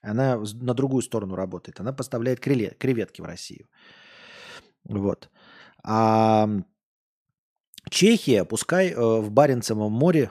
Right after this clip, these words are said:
ловит треску для, э, великобриташек. Правильно? Монголия ещё может ловить в Баренцевом море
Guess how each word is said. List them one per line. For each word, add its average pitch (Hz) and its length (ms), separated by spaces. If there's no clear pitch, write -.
ловит 123 440
треску 120 640
для, 104 440
э, 98 380
великобриташек. 98 960
Правильно? 117 400
Монголия 113 480
ещё - 180
может 95 260
ловить 95 300
в - 80
Баренцевом 92 440
море 92 300